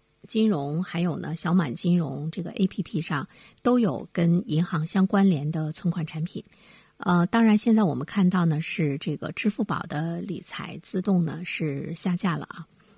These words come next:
那么京东A P P呢，小满金融A P P呢，目前还有呢这个存款的产品呢在销售，但是我觉得应该是很快，互联网平台上的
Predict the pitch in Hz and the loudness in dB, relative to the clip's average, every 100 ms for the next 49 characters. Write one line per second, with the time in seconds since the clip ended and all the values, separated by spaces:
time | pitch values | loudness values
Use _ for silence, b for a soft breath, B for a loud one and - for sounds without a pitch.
0 | b 220 214 190 247 254 262 262 240 220 | b 4 6 6 6 6 4 2 2 2
1 | - 220 180 147 143 - 151 175 202 143 | 2 4 4 4 0 0 2 6 6 4
2 | 120 156 - 208 170 139 196 190 180 - | -4 -2 4 4 4 -2 -2 -2 -2 -4
3 | 160 139 131 196 175 - 139 156 - B | -4 -4 -2 0 0 0 -2 -4 -6 B
4 | B - 165 214 147 98 131 143 262 - | B 2 4 4 2 -4 -6 -8 -14 -8
5 | 151 143 - - 165 165 - 143 - 151 | -6 -6 -10 -6 -4 -2 -4 -6 -6 -10
6 | 151 - - 156 151 196 147 - 175 175 | -10 -12 -10 -6 -2 -2 -4 -6 -6 -2
7 | 208 214 - - B B B - 285 277 | -2 0 -2 -4 B B B -2 0 2
8 | 170 160 156 185 170 175 220 226 233 233 | 0 0 0 2 2 6 6 6 4 4
9 | 240 - 185 - - - 226 160 - - | 2 0 0 0 -6 -2 -2 -2 -4 0
10 | 202 185 196 139 - 165 170 - 160 160 | 4 4 4 0 -4 0 0 0 -4 0
11 | 214 170 151 139 | 2 2 2 -2